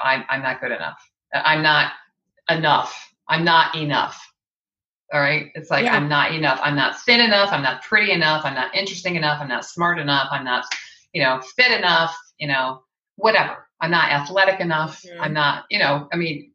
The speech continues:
Speaker 1: to
Speaker 2: Yeah,
Speaker 1: speak
Speaker 2: you're
Speaker 1: to your
Speaker 2: right.
Speaker 1: audience.
Speaker 2: Yeah.
Speaker 1: I mean, you know, I, I mean, I, that's, it's all just these beliefs that just don't serve us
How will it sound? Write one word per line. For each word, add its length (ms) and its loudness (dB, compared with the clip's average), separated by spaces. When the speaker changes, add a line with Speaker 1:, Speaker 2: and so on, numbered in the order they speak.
Speaker 1:
to 100 -6
Speaker 2:
Yeah, 140 -2
Speaker 1:
speak 120 2
Speaker 2:
you're 140 2
Speaker 1:
to 100 2
your 200 4
Speaker 2:
right. 180 4
Speaker 1:
audience. 300 -2
Speaker 2:
Yeah. 60 -6
Speaker 1:
I 20 -8
mean, 240 -4
you 120 -4
know, 100 0
I, 340 0
I 80 2
mean, 140 -2
I, 340 -2
that's, 320 0
it's 280 -4
all 440 4
just 640 2
these 320 -4
beliefs 600 -2
that 220 0
just 420 0
don't 220 -2
serve 360 -6
us 440 -10